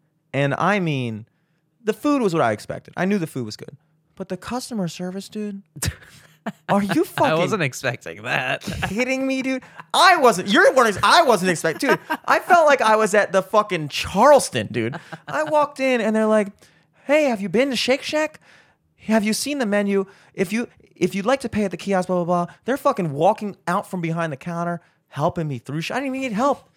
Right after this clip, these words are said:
Speaker 1: It's like, "I think I get it. I think I, like, there's the menu, right?" And then I just tell you what I want. That's like,
Speaker 2: Jesus.
Speaker 1: that's it?
Speaker 2: Yeah.
Speaker 1: And, but they, like, dude, I mean, they run shit out to the table.
Speaker 2: <laughs>
Speaker 1: They're pre-bussing your table. "You still need this, sir? We can get rid of this for you." Like, you're at a sit-down restaurant.
Speaker 2: Damn.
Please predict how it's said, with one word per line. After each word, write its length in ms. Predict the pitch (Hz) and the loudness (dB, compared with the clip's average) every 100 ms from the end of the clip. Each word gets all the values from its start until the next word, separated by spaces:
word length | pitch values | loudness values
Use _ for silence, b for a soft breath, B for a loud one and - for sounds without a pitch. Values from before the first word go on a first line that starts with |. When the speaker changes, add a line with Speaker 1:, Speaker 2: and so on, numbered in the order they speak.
| 214 | -18
Speaker 1:
It's 120 | 190 190 | -12 -2
like, 160 | 214 | -2
"I 20 | |
think 160 | - 415 | -2 -2
I 220 | 160 117 - _ | 0 -2 -10 _
get 200 | - 214 | 0 2
it. 200 | 247 160 - | 2 0 -4
I 80 | 156 | -4
think 220 | 277 359 | -2 0
I, 160 | 151 - _ _ _ | -2 -4 _ _ _
like, 140 | 170 | -2
there's 240 | 175 220 180 | 2 2 2
the 80 | 185 | 0
menu, 300 | 220 214 190 | 0 0 2
right?" 200 | 185 220 | 2 2
And 100 | 170 | 0
then 80 | 170 | -2
I 60 | |
just 180 | 160 156 | -2 -2
tell 120 | 196 | 0
you 60 | 190 | 2
what 60 | 185 | 4
I 80 | |
want. 200 | 170 220 | 4 2
That's 200 | 180 180 | 0 0
like, 240 | 180 170 - | 0 -2 -4
Speaker 2:
Jesus. 640 | - 117 107 - - - | -14 -12 -12 -14 -18 -6
Speaker 1:
that's 180 | 170 190 | -2 2
it? 220 | 269 269 _ | 2 2 _
Speaker 2:
Yeah. 300 | 101 95 90 95 | -10 -8 -8 -8
Speaker 1:
And, 120 | 240 | -4
but 120 | 254 | 0
they, 140 | 311 | 0
like, 240 | 381 262 - b b b | 0 0 -2 b b b
dude, 200 | - 330 | -6 -4
I 100 | 277 | -4
mean, 320 | 285 294 277 277 B B - | -4 -6 -8 -12 B B -16
they 120 | - 294 | -8 -4
run 200 | 220 202 | -2 -2
shit 160 | 196 | -2
out 140 | 170 156 | -2 -2
to 60 | 131 | -4
the 100 | 98 | -4
table. 420 | 226 233 233 226 B | -2 0 0 0 B
Speaker 2:
<laughs> 120 | - | -4
Speaker 1:
They're 180 | 202 254 | 0 2
pre-bussing 800 | - - 123 170 202 196 196 202 | 0 -6 -4 -2 0 0 0 -2
your 100 | 196 | -4
table. 440 | 190 190 190 196 b b - | -2 0 2 0 b b -10
"You 100 | 202 | -6
still 180 | - 233 | -2 -2
need 160 | 247 | -2
this, 140 | 254 247 | -4 -2
sir? 180 | 254 240 | 0 0
We 80 | |
can 100 | 220 180 | 0 -4
get 100 | 190 | -4
rid 80 | |
of 60 | 190 | -4
this 120 | 165 | -6
for 200 | - 165 | -4 -2
you." 100 | 160 160 | 0 0
Like, 220 | 240 233 | -2 -2
you're 100 | 262 | 2
at 120 | 240 262 | 2 2
a 40 | |
sit-down 460 | - 294 - 294 285 | -2 -6 -4 -4 -2
restaurant. 560 | 403 - 349 311 - | -6 -6 -6 -6 -6
Speaker 2:
Damn. 400 | - 98 95 123 | -10 -12 -14 -16